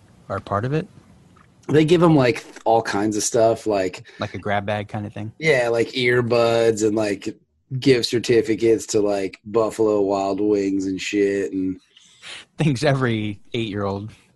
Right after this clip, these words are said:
Speaker 1: really wants.
Speaker 2: <laughs> I mean, I
Speaker 1: Gotta
Speaker 2: didn't
Speaker 1: have
Speaker 2: say
Speaker 1: that Asian zing, baby.
Speaker 2: I didn't say it was a good foundation, Dennis.
Speaker 1: <laughs>
Speaker 2: It's just
Speaker 1: Well, I mean,
Speaker 2: a foundation.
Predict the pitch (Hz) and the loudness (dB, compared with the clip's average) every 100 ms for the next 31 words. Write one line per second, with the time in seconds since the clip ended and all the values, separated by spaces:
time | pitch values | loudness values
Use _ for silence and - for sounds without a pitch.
0 | - 117 110 98 - 113 - - - - | 0 2 2 0 -4 -4 -4 -6 -10 -6
1 | 202 - 240 240 214 - 214 - - - | -4 -2 -2 0 0 0 -4 -2 -6 0
2 | 214 - - - - - - - - - | -2 0 -6 -2 -2 -2 -4 -6 -8 -10
3 | - - 160 - 185 - 185 - - - | -12 -10 -8 -4 -4 -4 -8 -4 -6 -6
4 | _ - - - - - - - - - | _ -8 -8 -12 -10 -12 -12 -16 -20 -20
5 | - - - - - 202 214 208 185 202 | -16 -12 -10 -8 -2 0 4 4 6 6
6 | 180 202 185 208 180 190 196 240 254 220 | 6 2 2 2 6 4 4 2 2 0
7 | 202 233 247 - - 196 185 196 196 202 | 0 -2 -6 -6 -2 -2 2 4 4 6
8 | 160 139 131 151 185 147 113 107 101 98 | 4 4 4 4 4 2 2 2 2 0
9 | 101 104 107 - - 220 - - - - | -2 0 2 2 0 -8 -12 -18 -18 -20
10 | - _ _ - 143 160 143 117 139 160 | -20 _ _ -8 -4 0 2 2 2 2
11 | 110 143 113 107 101 98 95 90 | 2 0 0 0 -2 -2 -4 -6